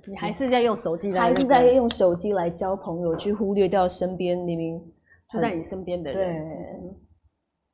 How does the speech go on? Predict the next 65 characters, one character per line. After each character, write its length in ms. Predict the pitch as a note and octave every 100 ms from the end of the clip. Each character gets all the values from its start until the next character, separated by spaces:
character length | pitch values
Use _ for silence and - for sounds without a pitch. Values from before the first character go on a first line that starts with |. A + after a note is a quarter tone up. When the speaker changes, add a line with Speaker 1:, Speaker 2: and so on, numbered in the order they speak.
| _ _
Speaker 2:
就 60 | F3+
大 180 | F3+ E3+
概 140 | E3
是 120 | E3
这 140 | E3 E3
样 100 | C#3+
的 80 | -
概 200 | - D3+
念。 260 | - E2+ - - _
然 140 | - F#3
后 160 | G3
就 140 | F#3+ A3
是 60 |
M 120 | A#3 F#3+
V 240 | F#3+ F#3
真 140 | F#3
的 60 | F#3
很 140 | D3+
精 200 | D3+ E3
彩， 160 | F3 D3+
因 60 | F3
为 100 | F3+
大 100 | F3
家 120 | E3+
的 280 | D3+ B2+ - - _ _
妆 300 | - F3 F#3+
容 240 | E3+ D3
啊、 300 | D#3 D#3 D#3+ E3+
服 180 | - D3+
装 300 | D#3+ F3+ D#3+
啊， 420 | D#3+ D#3 D#3 D#3+
然 140 | D#3 E3
后 340 | E3+ D3 C#3+ - _
他 100 | -
们 80 | F#3
的 80 | F3
身 380 | F3+ G3+ F#3+ G3
体、 160 | F3
他 100 | F3+
们 140 | F#3 F3+
的 40 |
眼 300 | F3+ E3+ C#3+
神、 400 | - - C#3 C3+
他 80 | E3+
们 100 | F3
的 80 | E3
肢 220 | - E3
体 200 | D#3 C#3+ -
都 160 | E3+ E3+
很 160 | F3 -
漂 260 | E3+ B2
亮， 160 | - - - -
大 80 |
家 100 | F3+
可 80 | F3
以 40 | E3+
去 100 | D#3
看 240 | F#3 C#3
一 40 |
下， 300 | C#3+ - - -
可 80 | F#3
以 60 |
上 200 | F3+ G#3 F3+
YouTube 420 | G3 G3+ G#3 D#3
找 280 | C#3 B2+